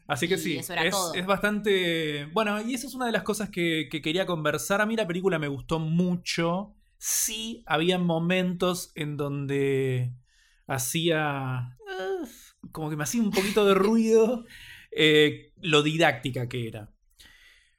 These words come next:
Speaker 1: Los principales creativos, o los que deberían ser los principales creativos de esta película, como vos dijiste, son el director Santiago Mitre y, eh, Mariano Ginás, con quien escribió Santiago Mitre el guión.
Speaker 2: Sí.
Speaker 1: Entre ellos dos se sentaron y escribieron el guión.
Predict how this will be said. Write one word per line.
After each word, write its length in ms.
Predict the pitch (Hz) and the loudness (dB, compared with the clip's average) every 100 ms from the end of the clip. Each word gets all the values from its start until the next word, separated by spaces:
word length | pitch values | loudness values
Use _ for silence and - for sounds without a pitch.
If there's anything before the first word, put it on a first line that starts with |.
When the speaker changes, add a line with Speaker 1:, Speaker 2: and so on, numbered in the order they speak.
| _ _ - | _ _ 0
Speaker 1:
Los 220 | 180 196 | 2 2
principales 560 | 233 220 214 226 233 | 0 0 0 0 0
creativos, 1000 | 233 190 175 175 208 180 170 190 208 - - | 2 2 2 0 -2 -2 -2 -6 -8 -12 -6
o 80 | |
los 140 | 139 131 | -4 -4
que 140 | 143 | -2
deberían 420 | 139 139 175 190 | 0 2 2 2
ser 140 | 165 156 | 0 -4
los 100 | 139 | -4
principales 400 | 135 131 143 147 | -6 -4 -2 -2
creativos 480 | 151 143 143 147 131 | -2 -2 -2 -4 -4
de 60 | |
esta 180 | 127 143 | -4 -2
película, 320 | 160 180 190 | -2 0 0
como 160 | 156 135 | 0 -4
vos 140 | 143 | -6
dijiste, 320 | 151 165 190 | -6 -4 -6
son 200 | - 143 | -4 -4
el 120 | 151 139 | -4 -4
director 400 | 131 131 143 135 | -4 -4 -6 -6
Santiago 340 | 123 151 156 | -4 -2 -2
Mitre 440 | 165 180 180 202 202 | 0 -2 0 -2 -2
y, 400 | 165 165 190 - | -6 -6 -8 -10
eh, 840 | - 147 143 135 135 135 131 127 127 - _ _ _ _ | -6 -2 -2 -2 -2 -4 -4 -4 -6 -12 _ _ _ _
Mariano 500 | 165 143 139 160 160 | -8 -4 -2 0 -2
Ginás, 420 | 156 160 165 170 | -4 -2 0 0
con 180 | - 156 | 0 -4
quien 200 | 135 143 | -4 -4
escribió 440 | 135 139 143 143 139 | -4 -4 -2 -2 -2
Santiago 320 | 139 139 131 | -4 -4 -4
Mitre 260 | 135 135 135 | -4 -2 -2
el 80 | |
guión. 220 | 127 127 117 | -2 -2 -2
Speaker 2:
Sí. 40 | |
Speaker 1:
Entre 220 | 113 117 | -6 -6
ellos 180 | 127 135 | -6 -6
dos 140 | 139 135 | -6 -8
se 80 | |
sentaron 400 | 127 127 139 147 | -8 -6 -4 -4
y 20 | 143 | -8
escribieron 400 | 123 127 123 127 | -6 -4 -4 -4
el 60 | |
guión. 400 | 160 185 208 226 | -2 -2 -2 -6